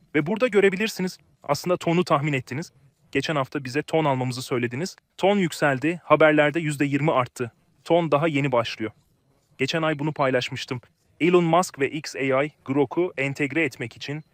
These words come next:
Telegram'la ortak. Sonra Elon Musk geri adım attı. Anlaşma yapmadıklarını söyledi. Neredeydi? Bir yerde anlaşma yapmadıklarını söylediler. Sonra tekrar gündeme geldi. Bakalım burada görebilecek miyiz?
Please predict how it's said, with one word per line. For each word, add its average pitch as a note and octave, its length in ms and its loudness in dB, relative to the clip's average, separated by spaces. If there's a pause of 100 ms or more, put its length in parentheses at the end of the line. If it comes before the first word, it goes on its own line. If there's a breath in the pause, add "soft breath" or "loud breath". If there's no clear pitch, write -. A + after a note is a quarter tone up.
(180)
Telegram'la C#3 580 0
ortak. A#2 520 -6 (300 loud breath)
Sonra C#3+ 400 0
Elon D3+ 240 -2
Musk C#3 460 -6
geri C#3 220 0
adım C#3 260 0
attı. B2 400 -6 (1600)
Anlaşma D#3+ 440 0
yapmadıklarını B2+ 640 -4
söyledi. A2+ 500 -8 (400)
Neredeydi? D3+ 520 0 (920)
Bir E3 100 -4
yerde D#3+ 300 4
anlaşma C#3+ 400 0
yapmadıklarını C3+ 680 -2
söylediler. C3 560 -2
Sonra F3 380 0
tekrar C3+ 340 -2
gündeme A#2+ 380 -6
geldi. A2+ 380 -6 (460)
Bakalım D3+ 360 0
burada D3+ 200 0
görebilecek D3 640 -2
miyiz? A#2 300 -10